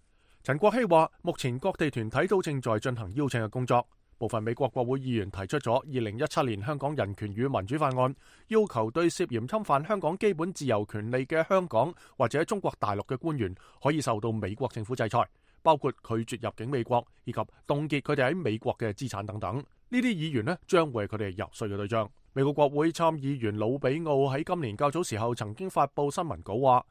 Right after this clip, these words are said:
中國政府對民主制度同人權嘅打擊，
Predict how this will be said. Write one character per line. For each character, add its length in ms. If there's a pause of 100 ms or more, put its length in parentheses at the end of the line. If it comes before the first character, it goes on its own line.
(160)
中 140
國 120
政 260
府 260
對 240
民 240
主 100
制 260
度 220
同 220
人 220
權 120
嘅 80
打 220
擊， 160